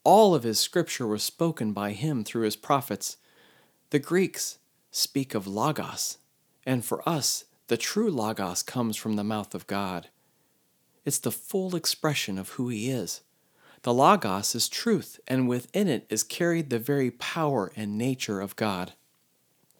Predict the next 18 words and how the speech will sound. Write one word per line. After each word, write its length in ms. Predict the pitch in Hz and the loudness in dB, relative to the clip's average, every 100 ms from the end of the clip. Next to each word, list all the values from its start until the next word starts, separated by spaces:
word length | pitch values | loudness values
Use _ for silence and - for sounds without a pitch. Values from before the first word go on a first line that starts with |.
| _ _ _ _ _ _ _ _ - | _ _ _ _ _ _ _ _ -2
The 140 | 117 | 2
logos 540 | 113 143 190 123 110 - | 6 6 4 2 0 0
speaks 460 | - - 117 - | -2 0 0 0
light 400 | 117 143 185 - - | 2 4 4 0 -2
into 300 | 120 127 135 | -2 4 4
existence, 720 | 113 - 156 - 98 - - _ _ _ _ - | 4 4 4 2 -4 -4 -8 _ _ _ _ 0
and 260 | 127 127 | 2 4
light 340 | 127 180 165 - - | 4 4 2 -2 -2
is 140 | - | 0
of 100 | 120 | 2
the 100 | 120 | 2
very 260 | 120 139 135 | 2 2 2
nature 340 | 104 - 123 | -2 -2 -2
of 120 | 104 | 0
God. 420 | 120 131 135 107 - _ _ _ _ _ _ _ _ _ _ _ _ _ _ - | 0 2 0 -4 -10 _ _ _ _ _ _ _ _ _ _ _ _ _ _ -4
It 140 | 127 | 0
speaks 420 | - - 160 - | 2 4 2 2
life 480 | 120 143 220 151 - | 2 6 6 4 -4